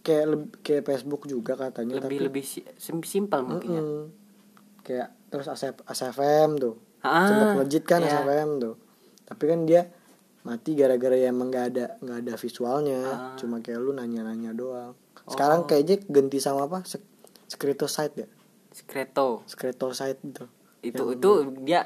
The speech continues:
Speaker 2: kita bisa, bisa ngomong apa atau nanya, ngasih pesan apa tanpa o-, tahu orangnya
Speaker 1: Iya,
Speaker 2: siapa.
Speaker 1: S F M juga gitu.
Speaker 2: Iya, iya.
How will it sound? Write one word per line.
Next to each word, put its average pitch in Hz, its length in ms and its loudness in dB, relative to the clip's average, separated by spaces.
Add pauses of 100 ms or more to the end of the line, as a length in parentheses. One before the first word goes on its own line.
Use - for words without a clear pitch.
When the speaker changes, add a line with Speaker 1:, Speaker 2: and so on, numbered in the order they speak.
Speaker 2:
kita 196 300 2
bisa, 156 260 2
bisa 127 300 -4
ngomong 123 400 -2
apa 120 320 -4
atau 131 160 -4
nanya, 123 340 -6
ngasih 120 220 -8
pesan 117 320 -4
apa 113 320 -2
tanpa 120 460 -4
o-, 117 180 -8
tahu 117 260 -2
orangnya 113 300 -6
Speaker 1:
Iya, 180 400 8
Speaker 2:
siapa. - 80 2
Speaker 1:
S - 20 -
F 156 100 2
M 165 120 2
juga 156 220 6
gitu. 202 340 4
Speaker 2:
Iya, 190 180 0
iya. - 140 -18